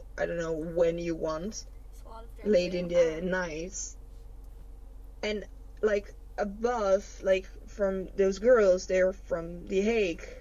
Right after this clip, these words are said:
Speaker 1: and they don't celebrate Carnival, or if they celebrate, they have to go south, and nobody really cares, like, because I'm, I'm from that region, and we don't really care about Carnival.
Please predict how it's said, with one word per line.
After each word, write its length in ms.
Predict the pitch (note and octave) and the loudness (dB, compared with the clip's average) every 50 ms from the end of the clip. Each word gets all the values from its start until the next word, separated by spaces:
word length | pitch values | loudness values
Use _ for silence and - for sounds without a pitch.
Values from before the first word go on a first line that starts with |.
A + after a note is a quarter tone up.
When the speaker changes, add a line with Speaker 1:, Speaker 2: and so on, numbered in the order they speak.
| - - - - - | -16 -16 -16 -12 -4
Speaker 1:
and 220 | - F#3+ F3+ E3 - | -4 -4 -4 -4 -6
they 180 | F#3 F#3+ G#3 B3+ | 0 4 4 4
don't 200 | D4+ D4 B3 A3 | 6 4 4 2
celebrate 640 | - - - G#3 G#3 A3 G#3 F#3+ F3+ E3+ - - | 0 0 2 2 4 4 4 2 2 -2 -2 -2
Carnival, 400 | - F#3 F3 F3 F3+ F#3 - E3+ | -4 -4 -2 -2 -4 -4 -6 -4
or 400 | E3+ F3 F3 E3 E3+ G3 F#3 - | -2 0 0 2 4 4 4 4
if 160 | G#3 G#3 - - | 4 2 2 0
they 100 | F#3+ F#3+ | 0 0
celebrate, 340 | F#3 - F#3+ G3 G3 F3+ F3+ | 2 0 -2 2 2 2 2
they 80 | F#3+ | 4
have 140 | F#3 F#3+ F#3 | 0 0 0
to 60 | G#3+ | 2
go 140 | F#3+ F#3+ F#3 | 4 4 4
south, 640 | F#3+ - - - G#3+ G3+ G3 F3+ F3 F3+ F3+ - - - - - - - - - - - | 4 2 -2 -2 0 2 4 4 4 4 2 -8 -14 -16 -16 -16 -16 -16 -16 -14 -10 -6
and 180 | - A3+ A3+ | -4 -2 0
nobody 300 | A3+ A#3+ B3+ C#4 D#4 E4 D#4+ | 2 2 2 2 2 0 2
really 280 | E4 D#4+ D4+ C#4 A#3 F#3 - - - | 2 2 2 2 0 -2 -4 -10 -12
cares, 800 | - - G3 G3 G#3+ B3+ E4 G4 G#4 - - - - - - - - - - - - - | -4 -2 2 4 4 4 4 4 0 -2 -2 -8 -8 -10 -10 -12 -14 -16 -16 -16 -12 -4
like, 440 | - E4+ F4 F4+ F4 - - - - - - - - - - - | -2 0 0 0 -2 -6 -10 -16 -16 -16 -16 -18 -16 -16 -16 -12
because 300 | - A#3 A#3 B3 B3+ - - | -6 4 4 4 4 4 2
I'm, 260 | A3+ A3+ A3 A3 G#3+ - | 0 0 0 0 -2 -2
I'm 120 | G#3 A3 | -4 -4
from 220 | G#3+ - G#3+ G#3+ G#3 | -2 -2 0 2 4
that 260 | G3+ G3+ G3 - - - - | 4 2 2 -2 -12 -14 -8
region, 440 | - G3 F#3 G3+ G#3 C4+ D#4 E4 D#4 | -6 -4 -4 -2 0 0 0 0 2
and 240 | A#3+ G#3+ G3+ G3 F#3 | 0 0 0 -2 -2
we 120 | F3+ F3+ F3+ | -2 0 4
don't 200 | G3 G#3+ A#3+ A3+ | 4 4 4 4
really 160 | G#3+ G#3 F#3+ - - | 2 2 2 0 -4
care 200 | - D#3+ D#3+ F#3+ | -2 0 0 2
about 220 | A3+ C#4 D4+ - - | 2 2 0 0 0
Carnival. 600 | E4 E4 E4+ F4+ F4+ - F#4+ G4+ G#4 A4+ A#4+ | -2 0 0 -2 -2 -2 0 2 2 2 2